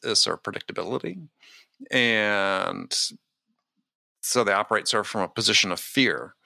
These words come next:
right? I know this sort of works to this level. You know, this level is not really very good in the absolute sense.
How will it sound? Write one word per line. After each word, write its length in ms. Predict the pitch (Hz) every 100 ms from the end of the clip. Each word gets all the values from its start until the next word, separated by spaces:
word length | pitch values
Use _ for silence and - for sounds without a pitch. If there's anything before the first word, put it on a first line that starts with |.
| - - - - - - _ _
right? 220 | 110 123 - _ _ _
I 140 | 123 135
know 160 | 135
this 160 | 113 107
sort 220 | 127 104
of 60 | 101
works 680 | 117 110 - - - - - -
to 100 | -
this 260 | 107 131 -
level. 440 | 123 131 80 95 -
You 80 |
know, 100 | 135
this 240 | 185 156 -
level 280 | 127 139 95
is 100 | -
not 240 | 127 -
really 240 | 143 135
very 240 | 113 120 104
good 220 | 107 117
in 80 | 98
the 80 | 82
absolute 360 | 120 117 82
sense. 440 | - 113 139 -